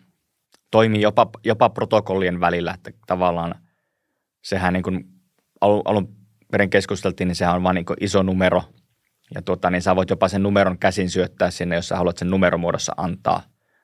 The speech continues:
Se on sellainen kolmekymmentäkaksi merkkiä pitkä heksadesimaali. Ja aina kun, aina kun sen numeron tietää, niin, tuota, niin sä pääset siihen käsiksi.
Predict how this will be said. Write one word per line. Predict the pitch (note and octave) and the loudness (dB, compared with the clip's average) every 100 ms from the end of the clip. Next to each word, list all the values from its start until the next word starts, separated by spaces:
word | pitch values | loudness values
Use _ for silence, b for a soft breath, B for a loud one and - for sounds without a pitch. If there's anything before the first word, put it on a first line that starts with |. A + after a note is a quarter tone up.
| _ | _
Se | - | -10
on | G2 | -6
sellainen | - - F2 - | -4 -4 -4 -2
kolmekymmentäkaksi | G#2 F#2+ - F2+ - | 0 0 -2 -4 -2
merkkiä | - - - F#2 | -6 -6 -4 -4
pitkä | - - - _ _ _ - | -4 -8 -8 _ _ _ -6
heksadesimaali. | D#2+ - D#2+ - F2 D#2 - - _ _ _ _ _ _ _ _ | -2 0 0 0 0 0 -2 -8 _ _ _ _ _ _ _ _
Ja | - | 0
aina | F#2 G2 | 0 0
kun, | F#2+ | -4
aina | - F2+ G2 | 0 0 0
kun | A#2+ | 0
sen | C3 - - _ _ _ _ - | -2 -4 -14 _ _ _ _ -2
numeron | A#2 A2+ G#2 G2 - | 2 4 2 0 0
tietää, | G2 F#2 - F2+ E2+ E2+ _ _ _ _ _ _ _ | 2 2 2 0 0 -4 _ _ _ _ _ _ _
niin, | F2+ E2+ | -6 -2
tuota, | F2 E2+ F2 | -4 -2 -2
niin | F2 E2+ - _ _ _ - | -2 -4 -8 _ _ _ -8
sä | - F2 | -2 0
pääset | - F2 F2+ | 2 0 -2
siihen | - E2+ E2+ | -10 -10 -6
käsiksi. | F2 E2+ - - | -6 -6 -10 -16